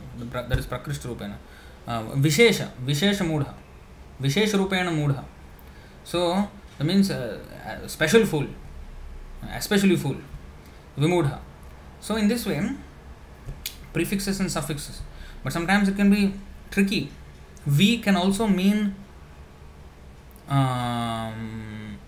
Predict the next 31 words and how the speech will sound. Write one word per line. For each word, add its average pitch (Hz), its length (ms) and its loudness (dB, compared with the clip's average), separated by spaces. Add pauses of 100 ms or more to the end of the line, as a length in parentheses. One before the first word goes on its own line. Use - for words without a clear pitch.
excess 196 420 0
quantity, 160 560 0
or 156 240 2
V 170 240 6
can 190 120 2
also 175 200 0
mean 185 160 0
the 170 60 2
opposite, 160 460 0 (500)
depending 156 260 4
on 165 80 2
the 156 60 0
context. 139 520 0 (1500)
You 120 80 -8
know, 147 160 -2 (880)
um, 113 460 -4 (540)
actually 156 260 0
the 127 340 -2
explanation 147 440 0
is 123 100 0
there 127 160 0
in 131 80 0
the 117 60 -6
five 123 320 -2
dot 117 160 -4
four 123 220 -4
dot 113 180 -6
five 113 240 -6 (320)
Srimad 117 260 -8
Bhagavatam 113 380 -8
purport. 117 320 -6